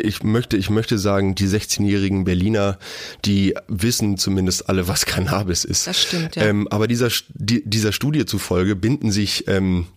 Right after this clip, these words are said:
Speaker 1: die Moleküle, die im Cannabis, äh, enthalten sind, an die Spike-Proteine des Coronavirus und verhindern so, dass der Erreger in menschliche Zellen eindringen kann.
Speaker 2: Mhm. Aber kann man dann nicht auch, es gibt doch in der Apotheke
Speaker 1: Auch
Speaker 2: inzwischen,
Speaker 1: Gras.
Speaker 2: ähm,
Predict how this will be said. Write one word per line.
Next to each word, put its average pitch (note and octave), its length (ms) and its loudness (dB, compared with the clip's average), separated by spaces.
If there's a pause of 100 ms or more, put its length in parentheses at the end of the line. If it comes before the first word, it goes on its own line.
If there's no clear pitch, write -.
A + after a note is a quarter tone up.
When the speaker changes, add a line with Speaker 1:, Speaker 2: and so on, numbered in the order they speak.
(160)
Speaker 1:
die G#2 160 2
Moleküle, G#2 600 2
die G2 180 0
im F#2 320 0
Cannabis, F2+ 580 0
äh, F#2 280 2
enthalten F2+ 380 -2
sind, G#2+ 200 0 (160)
an G#2+ 180 0
die G#2 120 2
Spike-Proteine A#2+ 920 -2
des F#2+ 160 -4
Coronavirus G2+ 1120 0
und - 220 -4
verhindern B2 420 0
so, G#2 240 2
dass F#2+ 260 -2
der G#2+ 180 0
Erreger A2+ 380 0
in G2+ 140 -2
menschliche F#2+ 440 0
Zellen G2 440 0
eindringen F#2 440 0
kann. - 280 -4
Speaker 2:
Mhm. E3+ 280 -4 (280)
Aber G#3+ 200 2
kann A#3 200 -2
man C#4 160 4
dann A#3 180 4
nicht A#3+ 260 0
auch, A#3 160 0
es A3 120 -4
gibt - 220 -10
doch - 100 -6
in A3 80 -4
der G#3+ 160 -2
Apotheke A#3+ 880 -2 (640)
Speaker 1:
Auch A3+ 80 2
Speaker 2:
inzwischen, A#3 920 0
Speaker 1:
Gras. G#3 300 -4
Speaker 2:
ähm, G#3 280 -4